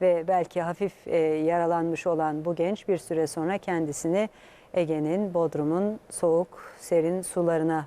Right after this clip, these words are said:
bırakacak. O anları da, e, bu şekilde kaydetmiş güvenlik kamerası. İşte patlama anı, patlama ile birlikte kabin, e,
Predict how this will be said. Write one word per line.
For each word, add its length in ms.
bırakacak. 540
O 80
anları 380
da, 160
e, 100
bu 60
şekilde 380
kaydetmiş 540
güvenlik 380
kamerası. 440
İşte 200
patlama 420
anı, 380
patlama 460
ile 220
birlikte 520
kabin, 480
e, 120